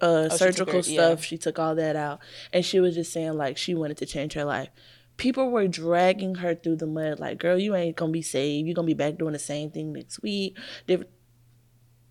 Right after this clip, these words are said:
Speaker 1: Instead of
Speaker 2: all y'all
Speaker 1: support.
Speaker 2: were in her corner when she was out here
Speaker 1: Doing what
Speaker 2: getting
Speaker 1: she
Speaker 2: the
Speaker 1: was
Speaker 2: money.
Speaker 1: doing. Yep.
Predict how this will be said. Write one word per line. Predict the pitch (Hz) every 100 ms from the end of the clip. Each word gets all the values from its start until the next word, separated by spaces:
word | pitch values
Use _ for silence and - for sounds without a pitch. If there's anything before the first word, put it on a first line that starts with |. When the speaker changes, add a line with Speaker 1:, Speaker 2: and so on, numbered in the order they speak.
| _ 202
Speaker 1:
Instead | 165 170
of | 226
Speaker 2:
all | 277
y'all | 269 254
Speaker 1:
support. | 240 220
Speaker 2:
were |
in | 240
her | 247
corner | 226 247 247 185 143 - _ _ _
when | 170
she | - 220
was | 196
out | 170 190
here | 185 185 175 165 - _ _ _ _ _ _ _ -
Speaker 1:
Doing | 147
what | 147
Speaker 2:
getting | 185 185
Speaker 1:
she |
Speaker 2:
the | 202
Speaker 1:
was | 214
Speaker 2:
money. | 220 170
Speaker 1:
doing. | 143 -
Yep. | 165 208